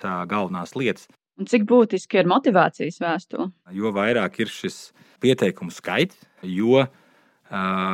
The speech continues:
Speaker 1: nu, loģiski, ka tu nesatiksies ar visiem, vai ne? Tas, kurš sevi parāda jau tajā pirmajā solī, nu, viņš ir izdarījis pirmo soli, lai tiktu uz nākamo soli. Es, ā,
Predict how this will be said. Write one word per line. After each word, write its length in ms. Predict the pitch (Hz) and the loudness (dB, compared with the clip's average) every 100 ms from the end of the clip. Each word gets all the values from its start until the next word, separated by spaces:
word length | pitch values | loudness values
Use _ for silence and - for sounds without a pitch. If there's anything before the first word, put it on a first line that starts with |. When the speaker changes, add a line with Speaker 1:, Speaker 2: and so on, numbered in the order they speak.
| 92 95 101 | -4 -4 -4
Speaker 1:
nu, 140 | 117 | -4
loģiski, 380 | 110 135 151 - | 4 4 4 -6
ka 40 | - | -2
tu 80 | 110 | 2
nesatiksies 540 | 113 - 120 - 160 190 | 2 0 -6 0 4 6
ar 80 | |
visiem, 380 | 175 160 - 82 - | 6 4 2 -10 -10
vai 100 | 90 92 | -8 -6
ne? 60 | 117 _ | -6 _
Tas, 540 | 101 113 - - - _ _ | -2 -2 -6 -14 -16 _ _
kurš 300 | - 123 - - | -2 -2 -2 -6
sevi 320 | - 123 101 | 4 4 6
parāda 480 | 120 131 110 90 90 | 4 6 4 2 -4
jau 80 | 82 | -6
tajā 140 | 90 85 | -8 -8
pirmajā 400 | 101 90 110 165 | -6 -4 -2 -4
solī, 400 | - 180 170 139 95 | 0 0 2 2 0
nu, 60 | |
viņš 140 | 95 92 | -2 -2
ir 120 | 139 | -4
izdarījis 320 | 101 95 90 - | -4 -6 -8 -6
pirmo 240 | 113 95 92 | -4 -4 -6
soli, 400 | - 117 208 160 | -6 -2 0 0
lai 140 | 120 - | -2 -2
tiktu 400 | 180 185 - 147 - 139 | -4 -2 0 -2 -2 -4
uz 100 | 110 | 2
nākamo 460 | 160 208 151 110 95 | 6 6 6 2 2
soli. 380 | 110 92 90 | -2 -4 -6
Es, 80 | - - - | -14 -16 -4
ā, 140 | 98 | -2